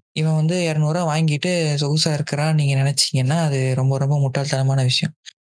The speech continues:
இப்ப நான் காலேஜ் படிக்கும்போது என்னன்னா, நான் ஹாஸ்டல்ல தான் தங்கி படிச்சுட்டு இருந்தேன். So, ஹாஸ்டல் தங்கி படிக்கும்போது என்ன ஆகும்னா,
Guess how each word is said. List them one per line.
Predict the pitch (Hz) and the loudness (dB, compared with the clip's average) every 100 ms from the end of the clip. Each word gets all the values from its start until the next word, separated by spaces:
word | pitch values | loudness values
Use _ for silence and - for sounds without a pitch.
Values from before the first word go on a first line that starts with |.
| _ | _
இப்ப | 156 156 | -8 -4
நான் | 151 151 | -2 0
காலேஜ் | 147 156 156 | -2 -2 -2
படிக்கும்போது | 156 143 139 139 143 | -2 -2 0 0 0
என்னன்னா, | 135 135 147 214 226 - | 0 0 2 0 -2 -4
நான் | 165 151 | -2 0
ஹாஸ்டல்ல | 151 156 147 | 0 0 0
தான் | 147 | 0
தங்கி | 139 135 | 0 0
படிச்சுட்டு | 131 131 131 | -2 -2 -2
இருந்தேன். | - - | -2 -2
So, | - | 0
ஹாஸ்டல் | 135 156 - 151 | 0 0 0 0
தங்கி | 147 139 | 0 0
படிக்கும்போது | 135 151 139 135 135 | -2 -2 -2 0 0
என்ன | 131 131 | 0 0
ஆகும்னா, | 131 127 143 | 0 0 2